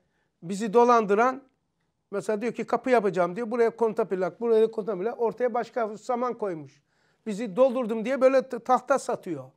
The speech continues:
Yani kim yapıyor bunu? Aklen yapıyor. Ama biz ona ne diyoruz? Vicdansız diyoruz. Vicdanı yapmadı ki. Yani aklın aklı budur. Ha,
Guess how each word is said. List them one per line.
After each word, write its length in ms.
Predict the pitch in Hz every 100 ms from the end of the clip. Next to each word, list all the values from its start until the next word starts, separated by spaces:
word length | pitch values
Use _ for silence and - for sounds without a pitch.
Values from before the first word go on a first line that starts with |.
| _ _ _ _ _ -
Yani 120 | 190
kim 220 | - 330
yapıyor 300 | 330 262 233
bunu? 240 | 240 294 -
Aklen 300 | 220 226 320
yapıyor. 460 | 330 285 220 170 147
Ama 220 | 202 240
biz 100 | 233
ona 180 | 269 277
ne 160 | 294 269
diyoruz? 320 | 285 285 196
Vicdansız 520 | 226 214 277 277 247
diyoruz. 400 | 240 208 156 - _ _ _ -
Vicdanı 300 | 180 240 262
yapmadı 380 | 269 269 294 294
ki. 220 | 202 - _ _
Yani 300 | 196 262 226 202
aklın 360 | 220 233 285
aklı 320 | 269 247 247 208
budur. 360 | 208 190 - _ _ _
Ha, 240 | 220 -